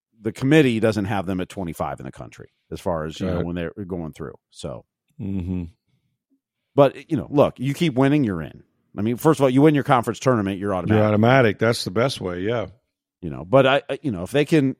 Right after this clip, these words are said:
Speaker 1: you know, even if they lose one of these last three games and they get to their conference tournament or they get to the conference final, I, I, I think they're probably in.
Speaker 2: That's pretty awesome.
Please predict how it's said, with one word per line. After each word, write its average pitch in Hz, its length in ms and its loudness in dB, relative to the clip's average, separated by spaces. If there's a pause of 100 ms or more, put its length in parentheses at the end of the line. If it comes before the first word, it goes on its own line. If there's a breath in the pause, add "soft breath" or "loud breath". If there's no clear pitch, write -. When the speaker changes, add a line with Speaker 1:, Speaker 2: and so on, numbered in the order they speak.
Speaker 1:
you 117 100 -4
know, 71 160 -8
even 202 180 -2
if 165 80 0
they 147 120 6
lose 135 260 6
one 117 160 0
of 113 60 0
these 98 120 -4
last 104 300 -2
three 107 200 -4
games 104 520 -2 (640)
and 110 120 -2
they 110 80 2
get 110 200 -2
to - 80 -4
their 117 120 2
conference 113 540 -2
tournament 120 560 -2
or 110 120 -4
they 107 80 -2
get 110 120 -4
to 113 80 -12
the 107 60 -6
conference 110 340 -2
final, 113 500 -4
I, 101 180 -6 (280)
I, 104 160 -6
I 107 80 -8
think 104 220 -6
they're 101 100 -4
probably 67 460 -10
in. 50 160 -20 (2750)
Speaker 2:
That's 107 220 0
pretty 98 340 0
awesome. 82 500 -6